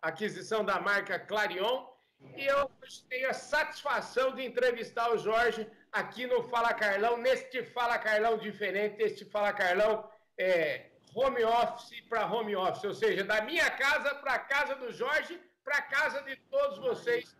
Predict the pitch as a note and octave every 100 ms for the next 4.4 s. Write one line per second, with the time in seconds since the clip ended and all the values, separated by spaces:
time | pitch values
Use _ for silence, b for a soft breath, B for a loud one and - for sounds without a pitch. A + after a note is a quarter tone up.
0 | _ _ - B3 A3 G3 B3+ B3 A3 G3+
1 | E3+ D#3+ D#4 C4+ A#3+ B3+ C4+ G#3+ C#4 C#4
2 | - - F#3+ B3+ - A#3 - C4 - C4+
3 | B3 A#3+ B3+ B3 A#3+ - A#3+ A#3+ A#3+ D#3
4 | D#3 G#2+ - -